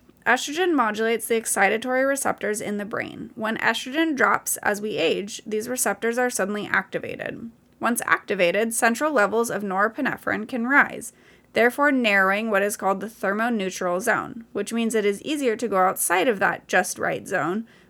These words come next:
with temperature changes, therefore increasing the chance of a hot flash. Women can actually experience hot flashes during adolescence and reproductive years, or after having a baby for other reasons than estrogen deficiency.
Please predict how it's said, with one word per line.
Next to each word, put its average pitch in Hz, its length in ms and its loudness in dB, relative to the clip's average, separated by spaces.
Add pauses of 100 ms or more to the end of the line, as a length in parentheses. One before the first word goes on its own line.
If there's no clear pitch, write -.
with 254 160 -2
temperature 403 400 -2
changes, 135 480 -8 (260)
therefore 220 520 2
increasing 220 580 -4
the 269 80 -2
chance 185 320 -6
of - 120 -6
a 226 100 -4
hot - 200 0
flash. - 300 -6 (960)
Women 277 220 4
can 294 120 -2
actually 247 340 2
experience 226 480 -2
hot 190 220 -2
flashes 208 400 -4
during 196 300 -2
adolescence 208 680 0
and 202 160 -4
reproductive 185 580 -2
years, 180 320 -2 (400)
or - 120 6
after 247 280 6
having 185 260 2
a 143 60 -8
baby 269 400 2
for 262 220 -4
other 240 260 4
reasons 208 480 0
than 190 320 -2
estrogen 190 460 -6
deficiency. - 640 -4